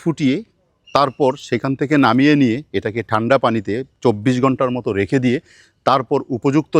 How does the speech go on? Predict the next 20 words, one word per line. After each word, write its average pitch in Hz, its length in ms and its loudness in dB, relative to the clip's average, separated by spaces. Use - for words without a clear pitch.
জায়গায় 101 320 0
ছায়াযুক্ত 123 480 0
স্থানে 104 280 -8
প্রয়োজনীয় 165 560 6
জৈব 123 180 6
সার 143 220 2
দিয়ে 131 160 2
এই 101 140 0
বীজটাকে 110 360 -2
বুনে 123 200 2
দেন, 175 100 -2
তাহলে 101 280 -6
এখান 98 220 -8
থেকে - 160 -6
চারা 110 200 2
অঙ্কুরোদ্গম 92 600 -6
হবে। 80 180 -8
তবে 151 200 4
সেগুন 151 280 4
যেহেতু 190 280 2